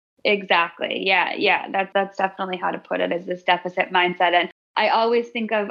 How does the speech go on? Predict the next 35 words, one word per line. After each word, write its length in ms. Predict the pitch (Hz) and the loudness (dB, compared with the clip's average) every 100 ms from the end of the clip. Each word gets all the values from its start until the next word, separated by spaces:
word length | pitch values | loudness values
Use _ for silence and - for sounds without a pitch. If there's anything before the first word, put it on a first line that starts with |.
| - | 0
I've 260 | 180 185 - _ _ _ | 0 -2 -12 _ _ _
this 300 | 202 214 208 | -2 0 0
visual 1000 | 214 190 196 196 202 190 185 180 185 185 - | -2 0 0 2 0 2 2 4 2 0 0
of 480 | 180 180 170 180 180 _ _ _ - | 2 2 0 -2 -10 _ _ _ -2
two 140 | 240 220 | 0 2
people 340 | 226 214 208 | 2 2 2
in 160 | 190 190 | 0 0
a 140 | 190 | 0
race, 600 | 185 185 175 185 180 - - | 2 0 2 0 -2 -10 -2
and 640 | 190 185 180 175 175 175 175 _ _ - | 0 2 2 2 -2 -8 -12 _ _ -4
there's 320 | 196 202 190 - | 2 2 2 -2
all 280 | 196 220 220 | 2 4 4
of 140 | 214 202 | 0 -2
these 220 | 196 180 | -6 -2
barriers 540 | 202 196 196 190 185 | 2 4 4 2 0
and 120 | 180 - | -4 0
obstacles, 1000 | 202 208 202 202 208 190 185 180 185 185 - | 2 2 -2 -10 -4 -2 0 -2 -2 -6 -4
uh, 380 | 185 170 165 170 | -4 -2 -2 -2
in 160 | 190 196 | -4 -6
front 300 | - 208 190 | 0 2 2
of 200 | 185 185 | 0 2
women 420 | 185 185 202 220 208 | 0 4 2 4 4
that, 300 | 180 175 - - _ - | 6 4 2 -10 _ 0
uh, 380 | 190 190 185 175 185 | 2 4 2 0 -2
but 160 | 214 208 | -2 2
they're 120 | 202 | 0
competing 600 | 214 190 240 226 202 190 | 0 -2 0 2 2 0
for 100 | 196 | -6
the 140 | 185 | -6
same 500 | 180 196 180 180 180 - | -2 0 0 -2 -4 2
end 340 | 180 185 185 | 2 2 0
goal, 560 | 185 202 247 311 339 226 | 2 4 4 2 0 0
but 380 | 202 180 - 208 | 2 2 0 -6
women 360 | 202 202 196 | -4 -4 -2
are 200 | 190 180 | -2 -2